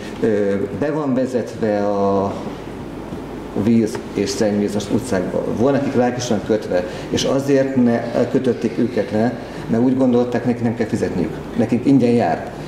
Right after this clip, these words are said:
De most is az van, hogy a közkifolyót, ö, amit mi pénzünkből van, az is in-,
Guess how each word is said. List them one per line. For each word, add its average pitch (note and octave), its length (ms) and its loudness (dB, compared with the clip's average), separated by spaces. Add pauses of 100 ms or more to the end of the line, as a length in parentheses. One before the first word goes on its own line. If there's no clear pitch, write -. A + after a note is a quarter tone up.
(440)
De C#3 200 6
most E3+ 180 0
is B2+ 180 0
az C#3+ 220 2
van, C3 120 2
hogy B2 120 4
a - 400 0
közkifolyót, C#3 840 4
ö, A#2+ 140 6
amit A2 300 2
mi C3+ 80 6
pénzünkből B2 880 2
van, B2 340 2 (440)
az A#2+ 120 -2
is A#2 140 -4
in-, A2+ 200 -2